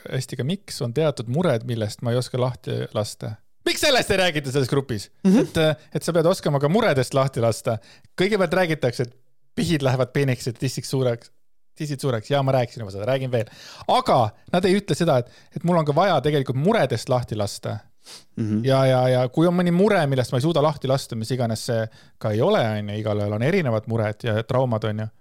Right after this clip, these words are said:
Speaker 1: siis mu juuksed jäävadki halliks või? Noh, et tegelikult see, tegelikult, noh, võiks sellest ka rääkida. Miks keegi sellest ei räägi? Ja nüüd, kui
Speaker 2: Jah.
Speaker 1: mina küsin küsimusi, on ju,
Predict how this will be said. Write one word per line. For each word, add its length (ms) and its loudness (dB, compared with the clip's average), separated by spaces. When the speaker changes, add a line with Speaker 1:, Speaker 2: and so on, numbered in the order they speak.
Speaker 1:
siis 140 -2
mu 80 4
juuksed 320 2
jäävadki 380 2
halliks 340 0
või? 120 -4
Noh, 140 -2
et 220 -4
tegelikult 240 -8
see, 260 -4
tegelikult, 380 -10
noh, 80 -4
võiks 160 -6
sellest 320 0
ka 80 2
rääkida. 480 0
Miks 280 -4
keegi 240 0
sellest 360 0
ei 120 0
räägi? 260 0
Ja 80 2
nüüd, 140 2
kui 80 0
Speaker 2:
Jah. 20 0
Speaker 1:
mina 200 0
küsin 300 -2
küsimusi, 540 -2
on 160 0
ju, 80 0